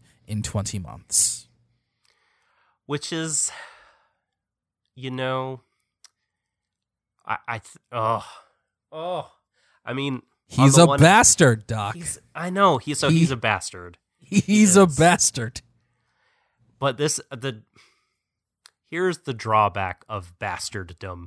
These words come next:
Speaker 2: bastardhood, I guess, for me, is that, you know, he's, he's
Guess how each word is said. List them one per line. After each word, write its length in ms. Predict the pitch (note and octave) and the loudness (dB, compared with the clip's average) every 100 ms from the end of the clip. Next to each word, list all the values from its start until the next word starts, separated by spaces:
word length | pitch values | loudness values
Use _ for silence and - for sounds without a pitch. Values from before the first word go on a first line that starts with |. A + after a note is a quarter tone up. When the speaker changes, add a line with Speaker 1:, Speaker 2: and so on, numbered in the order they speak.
| - | -8
Speaker 2:
bastardhood, 840 | A#2+ A2+ - G#2+ F#2+ - G2 F#2 - _ _ | -2 -2 -2 -12 -12 -12 -14 -14 -18 _ _
I 100 | G2+ | -18
guess, 340 | F#2 F#2 - - | -16 -16 -16 -20
for 220 | _ - G2 | _ -16 -14
me, 340 | G2 F#2+ F#2 G2+ | -14 -16 -16 -18
is 160 | F#2+ | -14
that, 280 | A2 G2+ - _ _ _ _ _ _ _ _ _ _ _ _ _ _ _ _ _ _ _ _ _ _ _ _ _ _ _ _ _ | -10 -10 -12 _ _ _ _ _ _ _ _ _ _ _ _ _ _ _ _ _ _ _ _ _ _ _ _ _ _ _ _ _
you 160 | C3 | -4
know, 360 | A2+ G#2+ G#2+ G#2 _ _ _ _ _ - | -2 -2 -4 -10 _ _ _ _ _ -12
he's, 240 | C3 A2 - | -10 -10 -16
he's 360 | - C3 A2 | -12 -12 -12